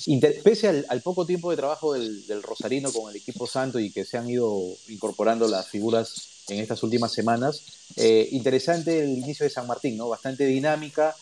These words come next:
eh, lamentablemente no pudo sostener el, el, el ritmo, el ritmo del partido y como lo dije, eh, no pudo aprovechar la, la oportunidad que tuvo. Si bien Josué, Josué Rodríguez fue el hombre, el único hombre en punta en el dibujo táctico que, que mandó Lubera, el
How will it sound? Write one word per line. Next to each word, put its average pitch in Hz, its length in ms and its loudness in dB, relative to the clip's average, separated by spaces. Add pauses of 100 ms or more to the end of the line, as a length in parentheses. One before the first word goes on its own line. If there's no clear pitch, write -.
(360)
eh, 113 220 2
lamentablemente 127 480 2
no 127 120 0
pudo 151 300 4
sostener 123 420 -2
el, 107 360 0
el, 110 240 -4
el 110 160 -4
ritmo, 113 760 -4
el 107 80 -8
ritmo 123 220 -2
del 123 120 -2
partido 135 300 4
y 135 60 2
como 110 180 0
lo 107 80 -2
dije, 120 400 0 (280)
eh, 107 220 0
no 131 200 4
pudo 131 200 6
aprovechar 113 420 2 (220)
la, 104 480 0
la 107 100 0
oportunidad 113 360 -2
que 113 100 0
tuvo. 98 180 0
Si - 100 -2
bien 123 140 2
Josué, 131 360 2
Josué 135 260 2
Rodríguez 131 400 4
fue 127 140 2
el 120 100 2
hombre, 120 520 0 (240)
el 104 120 -6
único 123 260 0
hombre 123 200 2
en 110 120 -4
punta 113 420 0
en 107 80 -6
el 98 120 -6
dibujo 110 260 -2
táctico 107 400 -2
que, 90 340 -4 (460)
que 110 80 0
mandó 113 600 4
Lubera, 131 500 2
el 104 500 -2